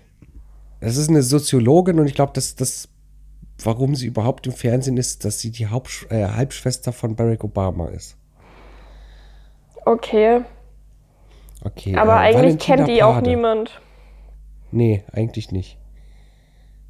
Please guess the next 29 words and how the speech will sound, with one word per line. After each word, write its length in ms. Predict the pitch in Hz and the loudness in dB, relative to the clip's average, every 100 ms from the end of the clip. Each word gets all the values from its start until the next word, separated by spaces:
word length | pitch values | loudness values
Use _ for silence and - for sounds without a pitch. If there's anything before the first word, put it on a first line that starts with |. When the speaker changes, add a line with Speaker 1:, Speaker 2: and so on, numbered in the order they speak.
| - | -4
Speaker 1:
Valentina 420 | 107 127 156 156 | -2 -2 -2 -2
Pade. 500 | 151 120 101 90 73 - - - - - - - - - - - _ | -2 -2 -2 -2 -8 -12 -20 -20 -20 -20 -20 -20 -20 -20 -20 -20 _
Speaker 2:
Nee. 340 | 233 214 214 226 - - - - - - - - - _ _ _ | 4 6 6 4 -2 -20 -20 -20 -20 -20 -20 -20 -20 _ _ _
Speaker 1:
Das 140 | 127 139 | -2 0
ist 140 | 156 | -2
nämlich 200 | 147 147 | -4 -6
die 120 | - 147 | -4 -4
von 180 | 143 | -2
G 140 | 135 139 | -2 -2
Z 200 | - 135 | -2 -2
S 240 | 104 - | -2 -2
Z 220 | - 82 | -6 -8
und 140 | - 101 | -8 -6
ihre 180 | 104 110 | -4 -2
Schwester 400 | - 151 - 139 | -2 -2 0 -2
hat 140 | 139 | 0
auch 120 | 117 | -2
schon 140 | 110 101 | -2 -4
mal 80 | 90 | -4
vor 140 | 90 | -6
vielen 260 | - 90 90 | -6 -6 -4
Jahren 280 | 87 87 | -4 -6
da 80 | 87 | -6
mitgemacht. 680 | 87 - - 80 82 - - - - - - - - - - - | -10 -12 -12 -12 -12 -16 -20 -20 -20 -20 -20 -20 -20 -20 -20 -6
Speaker 2:
Okay. 500 | 226 226 - 220 226 254 - - - - - - - _ _ _ _ | -4 -4 0 2 2 -2 -12 -20 -20 -20 -20 -20 -20 _ _ _ _
Kenn 200 | - 220 | 0 2
ich 140 | 214 | 2
nicht. 260 | 214 196 - | 0 -6 -8
Speaker 1:
Oh. 360 | - 87 92 | -8 -6 -6